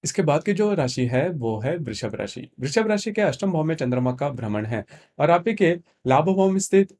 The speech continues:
रवि के साथ यह चंद्रमा केंद्र योग करने जा रहा है। आपके व्यय भाव में स्थित हर्षल के साथ यह चंद्रमा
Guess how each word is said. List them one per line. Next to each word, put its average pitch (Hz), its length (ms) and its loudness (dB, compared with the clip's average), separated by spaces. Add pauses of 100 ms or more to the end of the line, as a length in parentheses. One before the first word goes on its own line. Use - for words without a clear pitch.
(160)
रवि 131 260 2
के 156 120 0
साथ 123 220 -2
यह 120 80 2
चंद्रमा 127 500 -2 (280)
केंद्र 143 300 0
योग 120 200 2
करने 107 280 -4
जा 107 120 0
रहा 143 120 0
है। 185 40 -2
आपके 180 200 0
व्यय 165 220 2
भाव 190 160 2
में 190 80 4
स्थित 190 200 -2
हर्षल 151 260 -4
के 170 100 2
साथ 135 200 -2
यह 135 80 0
चंद्रमा 131 460 -2